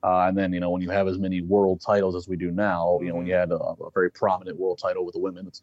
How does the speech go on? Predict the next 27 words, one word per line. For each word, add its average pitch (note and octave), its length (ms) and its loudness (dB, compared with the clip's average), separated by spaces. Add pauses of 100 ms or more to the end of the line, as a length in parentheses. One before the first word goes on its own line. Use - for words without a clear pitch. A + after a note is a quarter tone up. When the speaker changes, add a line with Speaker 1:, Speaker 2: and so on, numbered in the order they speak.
Speaker 1:
that's - 220 -12
the F#2 80 2
main F#2 160 2
event. F#2 300 2
And - 80 -16
then F2 60 -14
you F2+ 100 -2
have, E2+ 200 2
obviously, F2 300 2
the, E2 160 0 (640)
the A2 80 0
Kofi G2+ 300 2
Bryan F#2+ 340 2
match. F#2 280 -2
I G2 40 -2
mean, G2 140 0
I, F#2+ 80 2
I, F#2+ 240 0
I'm, F#2+ 220 -6
you G#2+ 80 -8
know, F#2 60 -2
I F2 40 -2
think - 200 -10
you F#2 80 -8
need F#2+ 220 -4
to - 60 -10
spread F#2+ 420 0